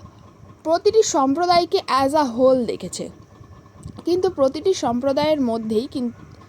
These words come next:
নানা প্রকার ভাগ রয়েছে। হিন্দুদের মধ্যে বর্ণ ব্যবস্থা রয়েছে, খ্রিস্টানদের মধ্যে ভাগ রয়েছে, মুসলিমদের মধ্যে ভাগ রয়েছে,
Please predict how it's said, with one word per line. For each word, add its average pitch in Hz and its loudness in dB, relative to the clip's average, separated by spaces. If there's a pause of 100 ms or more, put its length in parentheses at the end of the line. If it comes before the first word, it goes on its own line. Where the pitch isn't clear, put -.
নানা 269 -2
প্রকার 262 -2
ভাগ 214 -4
রয়েছে। - -10 (420)
হিন্দুদের 349 2
মধ্যে 330 -4
বর্ণ 247 0
ব্যবস্থা 196 -4
রয়েছে, - -8 (440)
খ্রিস্টানদের 339 -4
মধ্যে 311 -2
ভাগ 233 -4
রয়েছে, - -10
মুসলিমদের 330 -4
মধ্যে 311 -4
ভাগ 208 -4
রয়েছে, - -10